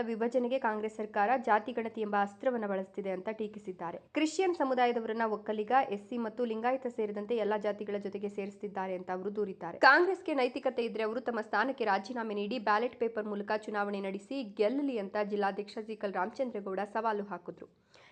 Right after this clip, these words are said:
ಸೋನಿಯಾ ಗಾಂಧಿ ಮತ್ತು ಇಟಲಿ ಸಂಸ್ಕೃತಿಯನ್ನ ಮೆಚ್ಚಿಸಲು ಕಾಂಗ್ರೆಸ್ ಕೈ ಹಾಕ್ತಿದೆ ಅಂತ ಆರೋಪಿಸಿದ ಅವರು, ಇದು ಜನರ ಮನೋಭಾವನೆಗಳಿಗೆ ನೋವುಂಟು ಮಾಡುವ ಕಾರ್ಯಕ್ರಮ.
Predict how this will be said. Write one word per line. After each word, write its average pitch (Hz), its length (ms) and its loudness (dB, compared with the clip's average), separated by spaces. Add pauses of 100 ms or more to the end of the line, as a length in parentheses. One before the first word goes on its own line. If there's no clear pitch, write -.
(140)
ಸೋನಿಯಾ 294 300 8
ಗಾಂಧಿ 262 260 0
ಮತ್ತು 247 280 0
ಇಟಲಿ 240 300 0
ಸಂಸ್ಕೃತಿಯನ್ನ 233 640 -4
ಮೆಚ್ಚಿಸಲು 220 640 -4 (200)
ಕಾಂಗ್ರೆಸ್ 311 460 6
ಕೈ 226 160 0
ಹಾಕ್ತಿದೆ 196 440 -4
ಅಂತ 185 200 -2
ಆರೋಪಿಸಿದ 190 440 -2
ಅವರು, 190 340 -2
ಇದು 220 220 -2
ಜನರ 233 320 -2
ಮನೋಭಾವನೆಗಳಿಗೆ 220 840 -2
ನೋವುಂಟು 220 360 -4
ಮಾಡುವ 196 260 -4
ಕಾರ್ಯಕ್ರಮ. 180 480 -6